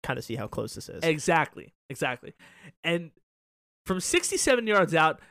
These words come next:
Speaker 2: so there's so many things that go into play with that. You have to kick the ball hard enough, and you have to kick it accurate,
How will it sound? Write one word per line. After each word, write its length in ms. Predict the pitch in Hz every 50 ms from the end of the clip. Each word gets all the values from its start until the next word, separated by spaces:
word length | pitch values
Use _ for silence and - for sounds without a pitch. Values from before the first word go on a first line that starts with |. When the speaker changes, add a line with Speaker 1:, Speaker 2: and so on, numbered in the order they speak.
| _ _ -
Speaker 2:
so 260 | - - 202 196 190
there's 260 | 147 156 190 196 180
so 200 | - - - 320
many 120 | 381 320 247
things 200 | - 226 180 160
that 60 | 139
go 120 | 147 147
into 100 | 139 123
play 140 | 98 139 117
with 120 | 107 - 117
that. 160 | 104 82 _ - - -
You 40 | 202
have 100 | 196 -
to 60 | 147
kick 220 | - - 262 269 -
the 80 | -
ball 240 | 254 247 220 202 175
hard 240 | - 185 185 175 165
enough, 180 | 160 160 170 -
and 100 | 175 165
you 60 | 165 160
have 100 | 156 -
to 80 | 160
kick 160 | - 214 196
it 160 | 196 151 - _ -
accurate, 500 | 151 147 131 - - 113 - 71 80